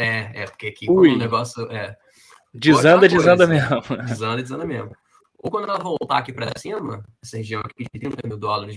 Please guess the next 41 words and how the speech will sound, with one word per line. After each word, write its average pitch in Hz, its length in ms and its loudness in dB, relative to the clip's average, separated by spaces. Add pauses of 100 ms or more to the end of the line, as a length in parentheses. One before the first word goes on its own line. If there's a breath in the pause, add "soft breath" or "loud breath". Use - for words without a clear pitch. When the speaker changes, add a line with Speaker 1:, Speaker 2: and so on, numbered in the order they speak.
(100)
Speaker 1:
vinte 110 200 -14
e 110 80 -14
oito, 113 400 -8
trinta 110 200 -14
mil 123 120 -8
dólares, 113 640 -6
ela 117 200 -6
pode 107 380 -8
disparar. - 560 -6 (320)
Eu 165 140 0
não 220 200 2
acho 180 180 -4
que 165 40 -18
vai 151 240 -2
voltar 147 340 -6
a - 40 -8
disparar - 380 -6
nem 127 120 -8
tão - 80 -12
cedo 127 260 -12
por - 120 -20
causa 123 160 -6
de 123 80 -18
todo 151 240 -6
esse 175 180 -16
conceito 135 720 -10 (480)
Speaker 2:
Um 127 100 -2
monte 135 160 4
de 123 60 -2
coisa 131 180 4
Speaker 1:
global, 117 120 2
Speaker 2:
acontecendo, 107 680 -6
né? 104 140 -12 (240)
Speaker 1:
é, 107 340 -4 (200)
que 117 120 -4
a 110 80 -2
gente 113 240 -14
tá 110 140 -8
passando 117 400 -12
nesse 107 280 -8
momento, 135 440 -10